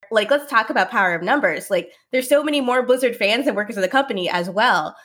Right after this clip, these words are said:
If they can see the abuses and they are on the side of the developers,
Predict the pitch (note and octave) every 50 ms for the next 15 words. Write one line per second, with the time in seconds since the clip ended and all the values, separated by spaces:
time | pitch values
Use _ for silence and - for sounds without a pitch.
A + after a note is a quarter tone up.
0 | _ _ _ - A#3+ A#3+ A#3+ A#3 G#3+ F3+ G3+ A3+ C4+ E4+ F#4 F4+ F4 - - A3+
1 | G#3+ G3+ - A3+ G#3 F#3 F#3 F3 E3+ E3+ F3 F3 E3+ E3+ - F3+ D#3+ D#3+ D#3 -
2 | G3 F#3+ F#3+ F#3 E3+ F#3 G3+ B3 C#4 C#4+ B3 A3+ G#3+ G3 F#3 F#3+ - G3 F#3 F#3
3 | F3 F3 E3 F3 F3+ F#3+ A#3 C#4 D4+ C#4+ D4 - F#3 F3+ F3 F3 -